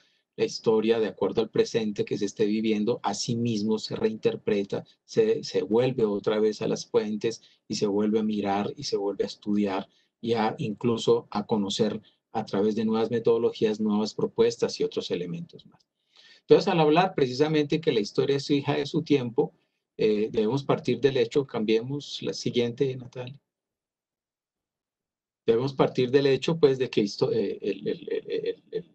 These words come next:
en Colombia, pues yo, eh, hice esta periodización, la formulé, que saldrá publicada dentro de poco en un libro, eh, en torno a, a educación histórica. Es una periodización que le propongo, pues, a la Academia Colombiana y, pues,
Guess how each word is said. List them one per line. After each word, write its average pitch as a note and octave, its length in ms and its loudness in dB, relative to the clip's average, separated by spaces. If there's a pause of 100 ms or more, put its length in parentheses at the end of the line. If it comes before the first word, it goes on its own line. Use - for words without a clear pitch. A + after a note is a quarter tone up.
(320)
en F#2+ 160 -20
Colombia, C3+ 680 2 (360)
pues G#2+ 120 -4
yo, A#2+ 400 2
eh, A#2+ 320 0
hice B2 320 -2
esta C3 400 -4
periodización, C3+ 920 2 (600)
la - 60 -10
formulé, C3 640 6 (160)
que G#2+ 300 -2
saldrá G2+ 360 0
publicada A2+ 420 0
dentro A#2 220 -2
de G#2 60 0
poco A#2 300 2
en A#2+ 60 -4
un A#2+ 140 0
libro, A#2+ 560 0 (120)
eh, G2+ 180 -4
en F#2+ 100 -12
torno A#2 340 0
a, A#2 140 -4
a G#2 80 -2
educación G2+ 440 -2
histórica. C3 680 0 (720)
Es C3 120 -4
una D3+ 160 4
periodización E3 800 4
que - 160 -2
le G#2 160 -2
propongo, A#2 560 2
pues, A#2+ 180 -2
a A2 60 -4
la G#2 80 -2
Academia G#2 420 0
Colombiana C#3+ 600 0
y, A2+ 40 -2
pues, - 320 -6